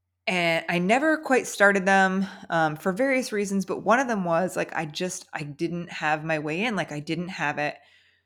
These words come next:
I couldn't figure out how to structure it in a way that made me excited and confident that I could show up consistently for it.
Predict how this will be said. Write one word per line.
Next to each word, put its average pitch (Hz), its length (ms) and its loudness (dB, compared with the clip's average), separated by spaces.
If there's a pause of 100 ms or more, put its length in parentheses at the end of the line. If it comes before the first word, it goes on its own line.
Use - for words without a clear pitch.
(280)
I 190 60 -4
couldn't 254 220 0
figure 214 220 4
out 170 60 4
how 185 100 0
to 180 60 -2
structure 202 600 0
it 143 160 0 (1500)
in 175 140 0
a 165 100 2
way 160 420 4
that 156 240 2
made 151 300 -2
me 151 340 -8
excited 165 560 0
and 175 160 -2
confident 247 640 -2
that 190 120 0
I 156 80 4
could 151 200 -6
show 139 280 0
up 139 180 0
consistently 147 560 -8
for 98 260 -8
it. - 120 -8